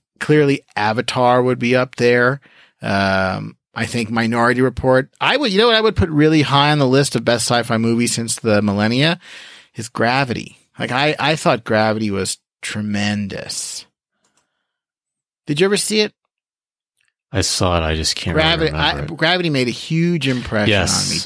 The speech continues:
Speaker 1: Just a huge impression on me. Um, like, Gravity made me mad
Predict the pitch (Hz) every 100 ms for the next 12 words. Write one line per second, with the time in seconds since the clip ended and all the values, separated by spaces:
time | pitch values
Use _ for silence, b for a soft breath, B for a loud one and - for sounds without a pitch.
0 | - 175 165 151 - - - - 156 175
1 | 180 165 120 107 - 98 85 - 95 76
2 | 60 53 - - b b b b b b
3 | - 104 98 98 98 98 117 139 190 220
4 | 294 285 151 151 147 135 117 101 98 78
5 | -